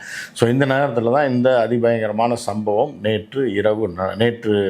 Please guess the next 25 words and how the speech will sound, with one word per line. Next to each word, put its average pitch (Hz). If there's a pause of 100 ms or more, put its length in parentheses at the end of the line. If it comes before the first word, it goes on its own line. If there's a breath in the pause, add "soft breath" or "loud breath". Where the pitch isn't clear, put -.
(260)
மாலையில 120
ஒரு 104
ஐந்து 127
மணிக்கு 123
மேல 107 (500)
நடந்திருக்கு. 107 (580 soft breath)
அதான் 98
நம்ம 107
விரிவா 107
பார்க்க 82
போறோம். - (2250 soft breath)
திடீர்னு 127
பார்த்தா 127
ஃபயர் 131
ஆயிருக்கு. 101 (440)
ஃபயர் 131
ஆனவுடனே 117
ஃபயர் 120
சர்வீஸ் 113
எல்லாமே 113 (580)
விரைந்து 127 (160)
போதுற-, 117
போறதுக்கு 110
முன்னாடி 101
பயங்கர 107